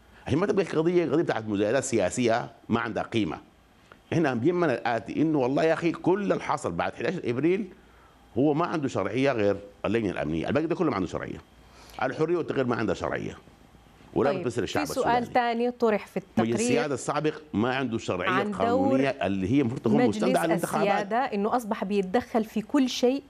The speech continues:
Speaker 2: ويعمل بمثابة حكومة، مع فارق إنه لا يمكن محاسبة الوزراء فيها، والمقصود طبعًا أنتم هنا كأعضاء.
Speaker 1: طيب هم وين الوزراء الآن؟ والوزراء هم وينهم الآن؟ ما هو لغاية الآن لم يتم تكوين مجلس وزراء.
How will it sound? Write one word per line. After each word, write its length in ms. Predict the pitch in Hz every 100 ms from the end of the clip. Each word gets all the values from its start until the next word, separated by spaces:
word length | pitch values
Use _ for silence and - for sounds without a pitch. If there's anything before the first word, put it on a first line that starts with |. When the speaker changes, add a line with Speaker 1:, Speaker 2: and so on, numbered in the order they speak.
| - - -
Speaker 2:
ويعمل 480 | 202 240 254 233 196
بمثابة 600 | 202 196 190 233 220 220 -
حكومة، 540 | 214 220 349 277 254 262 - -
مع 140 | 214 208
فارق 320 | 285 262 254 226
إنه 200 | 214 214
لا 220 | 214 240
يمكن 500 | 247 277 262 - 247
محاسبة 520 | 196 - 226 220 185 185
الوزراء 420 | 180 180 175 185
فيها، 360 | - 185 160 - - - -
والمقصود 420 | 196 202 - 247
طبعًا 260 | 247 214 190
أنتم 380 | 233 220 196
هنا 180 | 180 208
كأعضاء. 500 | - 180 156 165 165 - _ - - -
Speaker 1:
طيب 260 | 294 143
هم 220 | 151 180
وين 220 | 160 190 180
الوزراء 440 | 160 135 147 123
الآن؟ 400 | 127 98 95 80 -
والوزراء 460 | 90 101 107 131 135
هم 180 | 147 131
وينهم 320 | 98 110 98
الآن؟ 220 | - 92
ما 100 | 98
هو 60 | 139
لغاية 180 | 156 170
الآن 360 | - 135 143 - - - - -
لم 200 | 127 147
يتم 160 | 135 156
تكوين 400 | - - 127 139
مجلس 540 | 127 123 120 117 -
وزراء. 320 | 110 87 -